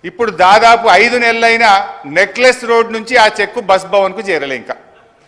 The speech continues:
అది ఎప్పుడు చేరుతుంది, ఎప్పుడు ఇస్తారో దయచేసి చెప్పాలని కోరుతా ఉన్నా. క్వశ్చన్ నంబర్ ఫైవ్, మహాలక్ష్మి పథకం పెట్టారు, సంతోషం, we appreciate. అయితే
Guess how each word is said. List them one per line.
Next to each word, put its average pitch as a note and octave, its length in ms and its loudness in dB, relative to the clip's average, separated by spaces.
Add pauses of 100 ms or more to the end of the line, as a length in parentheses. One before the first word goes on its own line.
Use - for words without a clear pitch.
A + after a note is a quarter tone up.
(260)
అది A3+ 180 0
ఎప్పుడు F#3 380 -2
చేరుతుంది, A3+ 480 0
ఎప్పుడు A3 440 -4
ఇస్తారో A3 320 -2
దయచేసి G3 520 -2
చెప్పాలని F3+ 380 -2
కోరుతా C#3+ 380 -8
ఉన్నా. A2+ 200 -14 (840)
క్వశ్చన్ G#3+ 380 -2
నంబర్ A3 240 -2
ఫైవ్, G3+ 400 -2 (1040)
మహాలక్ష్మి A3 640 0
పథకం G#3+ 360 -2
పెట్టారు, G3+ 420 -2
సంతోషం, E3 600 -8 (580)
we D#3+ 100 -4
appreciate. E3 600 -4 (680)
అయితే G#3+ 600 0